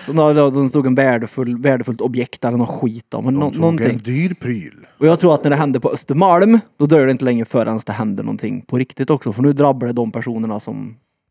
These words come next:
Speaker 1: som styr uppenbarligen. Om det kommer till Östermalm, menar jag.
Speaker 2: Bor de som styr där, eller?
Speaker 1: Och det är bara fina personer som bor på Östermalm.
Speaker 2: Tror du det?
Speaker 1: Hundra procent. Folk med pengar bor där då, om man säger så.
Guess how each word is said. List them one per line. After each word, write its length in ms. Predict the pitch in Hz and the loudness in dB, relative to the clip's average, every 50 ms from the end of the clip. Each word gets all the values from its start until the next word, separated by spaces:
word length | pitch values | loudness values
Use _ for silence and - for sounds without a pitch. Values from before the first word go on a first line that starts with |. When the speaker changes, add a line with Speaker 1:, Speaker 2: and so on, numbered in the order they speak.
| _ _ _ _ | _ _ _ _
Speaker 1:
som 140 | _ 120 113 | _ -12 -12
styr 260 | - - 135 143 147 | -10 -10 -10 -8 -8
uppenbarligen. 520 | 156 143 139 123 113 110 107 110 107 117 113 _ _ _ _ _ | -6 -8 -6 -8 -6 -6 -8 -8 -10 -12 -14 _ _ _ _ _
Om 80 | 123 | -4
det 80 | 117 123 | -4 -2
kommer 200 | - 131 117 113 | -2 -2 -4 -4
till 80 | - 117 | -6 -8
Östermalm, 400 | 113 - 123 123 131 139 139 143 | -8 -8 -8 -8 -8 -8 -8 -8
menar 180 | 143 135 120 | -8 -8 -8
jag. 100 | 117 120 120 _ _ _ _ _ _ _ _ _ _ _ _ _ _ _ _ _ _ _ _ _ | -12 -14 -16 _ _ _ _ _ _ _ _ _ _ _ _ _ _ _ _ _ _ _ _ _
Speaker 2:
Bor 180 | - 131 131 127 | -10 -8 -6 -6
de 100 | 123 107 | -6 -6
som 160 | - 117 107 | -8 -10 -12
styr 240 | - - 127 123 117 | -10 -6 -6 -4 -2
där, 180 | 127 131 120 | -2 -4 -4
eller? 260 | 98 87 87 85 85 - _ _ | -4 -6 -10 -12 -14 -18 _ _
Speaker 1:
Och 60 | 123 | -8
det 40 | 135 | -6
är 20 | |
bara 140 | 123 123 113 | -6 -6 -8
fina 340 | - _ 151 135 123 117 131 | -8 _ -10 -8 -6 -8 -6
personer 300 | - 165 156 160 135 120 | -8 -6 -6 -6 -6 -6
som 80 | 113 120 | -6 -8
bor 60 | 113 | -10
på 80 | 107 110 | -10 -12
Östermalm. 440 | 117 - 107 127 143 151 131 113 110 117 123 _ _ _ _ _ | -14 -12 -12 -12 -10 -10 -10 -12 -12 -16 -20 _ _ _ _ _
Speaker 2:
Tror 120 | 170 202 | -12 -10
du 40 | 196 | -10
det? 140 | 104 - 90 - _ _ _ _ _ _ | -10 -12 -16 -20 _ _ _ _ _ _
Speaker 1:
Hundra 220 | 151 143 123 117 | -6 -6 -4 -4
procent. 440 | 117 117 120 147 156 147 127 - _ _ _ _ _ _ _ _ _ _ _ _ _ _ _ _ _ _ _ _ _ _ _ _ _ - | -4 -4 -4 -6 -6 -6 -8 -12 _ _ _ _ _ _ _ _ _ _ _ _ _ _ _ _ _ _ _ _ _ _ _ _ _ 0
Folk 160 | 170 151 131 | 0 2 2
med 120 | 143 135 | 0 0
pengar 300 | 165 151 139 120 127 156 | 0 0 0 2 2 4
bor 160 | 185 180 151 | 4 4 4
där 140 | 127 117 107 | 4 2 -2
då, 60 | 98 | -4
om 80 | 107 117 | -4 -6
man 100 | 117 117 | -8 -8
säger 120 | 120 120 120 | -8 -8 -8
så. 200 | 139 123 107 | -10 -10 -12